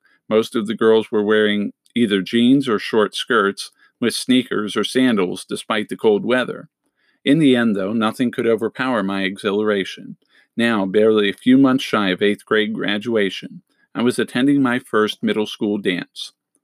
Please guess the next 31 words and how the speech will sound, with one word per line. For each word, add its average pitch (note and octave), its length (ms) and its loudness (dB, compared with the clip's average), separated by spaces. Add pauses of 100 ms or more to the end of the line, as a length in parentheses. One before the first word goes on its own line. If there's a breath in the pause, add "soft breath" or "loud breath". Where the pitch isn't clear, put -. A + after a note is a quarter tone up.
(720)
I A2+ 120 -4
finally C3 400 2
had C3+ 200 0
an C#3 100 6
answer A2+ 380 0
for - 160 -4
all G#2+ 140 2
those A2+ 220 2
people A#2 380 -4
who C3+ 120 4
said, G2+ 380 -2 (300)
"Get C3+ 160 0
a A2 60 0
life." - 500 -4 (360)
I B2 120 0
was B2+ 340 -2
getting C3+ 360 0
one. - 240 -14 (720)
Amazingly, A2+ 640 0
I G#2 60 0
made A2+ 220 -2
it G#2+ 120 -6
into C3+ 280 0
the G2+ 100 -6
gym, F#2 300 -4
attracting A2 640 -4
only A#2 220 0
a G2+ 60 2
few B2+ 300 2
strange F#2+ 440 -2
looks, - 440 -4